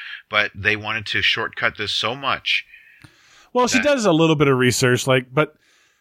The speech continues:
Speaker 2: I mean, like, she's trying to figure out where the island is,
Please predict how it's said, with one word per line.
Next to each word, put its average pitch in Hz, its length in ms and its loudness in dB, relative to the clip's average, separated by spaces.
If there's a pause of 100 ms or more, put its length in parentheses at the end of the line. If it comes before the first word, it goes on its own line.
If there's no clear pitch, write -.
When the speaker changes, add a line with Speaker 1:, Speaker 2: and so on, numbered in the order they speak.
(140)
Speaker 2:
I 156 120 4
mean, 165 220 2
like, 156 180 4
she's 165 220 2
trying 190 180 2
to 170 60 0
figure 147 320 2
out 139 160 4
where 135 180 4
the 127 140 4
island 135 380 4
is, 117 420 2